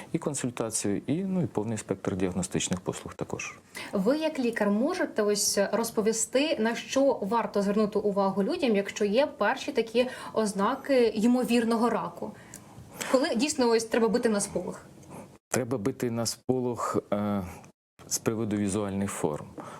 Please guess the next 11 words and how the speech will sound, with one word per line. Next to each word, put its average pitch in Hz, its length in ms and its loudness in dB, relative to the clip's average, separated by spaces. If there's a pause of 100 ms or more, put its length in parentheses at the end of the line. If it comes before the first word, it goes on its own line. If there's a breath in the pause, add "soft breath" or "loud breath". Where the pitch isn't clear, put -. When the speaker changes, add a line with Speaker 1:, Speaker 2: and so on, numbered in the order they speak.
(140 loud breath)
Speaker 1:
На 98 80 0
жаль, 104 160 -2
це 98 160 -4
така 98 240 -2
частина 95 460 -2
онкології, 95 420 0
яка 92 200 -2
щорічно 92 520 -2
у 95 40 0
нас 98 160 0
збільшується. 98 720 -2